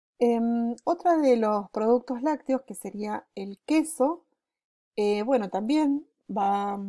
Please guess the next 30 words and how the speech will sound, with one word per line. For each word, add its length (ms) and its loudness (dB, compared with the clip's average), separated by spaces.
se 160 -10
va 80 -2
a 40 -4
producir 420 0
una 180 -2
disminución 800 -2
del 300 -6
P 140 -8
H 260 -8
de 140 -6
la 120 -2
leche, 440 -4
eh, 240 -4
primero 640 2
a 120 0
través 320 2
del 100 -6
agregado 760 0
de, 560 -8
o 400 6
que 100 -8
puede 260 -4
ser 240 -4
por 140 -10
un 320 -6
lactococcus 880 -2
o 120 -10
también 300 -8
puede 240 -4
ser 320 -2